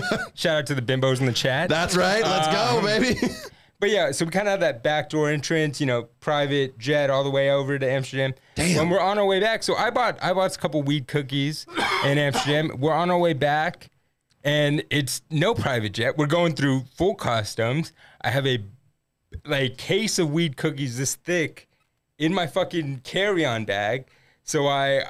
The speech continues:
Speaker 2: I take a couple of those, and it was fucking nuts, dude. And then it's like, <laughs> then, you know, you get a little high, and then you start thinking some goofy shit.
Speaker 1: Oh, yeah. Well,
Speaker 2: Like
Speaker 1: wait, were you paranoid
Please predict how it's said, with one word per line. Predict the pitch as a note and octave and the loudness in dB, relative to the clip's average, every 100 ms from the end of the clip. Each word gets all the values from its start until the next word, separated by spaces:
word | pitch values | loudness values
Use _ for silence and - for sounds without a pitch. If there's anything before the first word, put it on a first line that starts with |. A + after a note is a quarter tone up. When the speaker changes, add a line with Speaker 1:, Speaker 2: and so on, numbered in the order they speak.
| C3 | -2
Speaker 2:
I | C3+ A2+ | -2 -4
take | - E3 | -4 -4
a | D#3 | -4
couple | - D3+ C3+ | -2 -2 -2
of | C3+ | -2
those, | B2+ E3+ D3+ B2 A#2+ - _ _ _ _ _ - | 0 2 2 0 -4 -12 _ _ _ _ _ -4
and | E3 D#3+ D#3+ C#3+ C#3 - _ _ | 0 2 0 -2 -6 -14 _ _
it | F#3 | -2
was | G3+ G3+ | 0 0
fucking | - G#3 G#3+ G3+ | 0 0 2 4
nuts, | A3+ C4 E3+ - | 4 2 0 -2
dude. | B2 B2 B2 | 0 0 0
And | E3+ G3+ | 2 2
then | A#3 | 2
it's | A#3 A#3+ | 2 2
like, | A#3 - - | 0 -2 -10
<laughs> | - - | -14 -2
then, | D#3+ C4+ B3+ F#3+ | 2 4 4 2
you | D#3 F3+ | 2 2
know, | |
you | E3+ E3 | 2 2
get | F3+ | 2
a | F#3+ | 2
little | F#3 | 2
high, | E3 E3+ F3 F3 F3 E3+ - | 2 0 0 2 2 0 -2
and | C#3+ D#3 | 0 2
then | D#3+ | 2
you | D#3+ | 2
start | - F3+ C#3 | 2 0 2
thinking | D#3+ D#3 D#3 | 0 0 -2
some | D3 A#2+ | -2 -2
goofy | A2 C3 D#3+ C#3 C3 G#2+ | 0 0 0 0 -2 -2
shit. | - A2 - - | -2 -2 -2 -2
Speaker 1:
Oh, | D#3+ D#3+ | 0 0
yeah. | A2 B2+ A#2 E2+ | 0 0 0 0
Well, | C3 D#3+ | 0 2
Speaker 2:
Like | E3 | 2
Speaker 1:
wait, | D#3 | 2
were | C3+ D3 | 4 4
you | C3+ | 4
paranoid | - D3+ G3 A#3 B3 | 2 2 2 4 2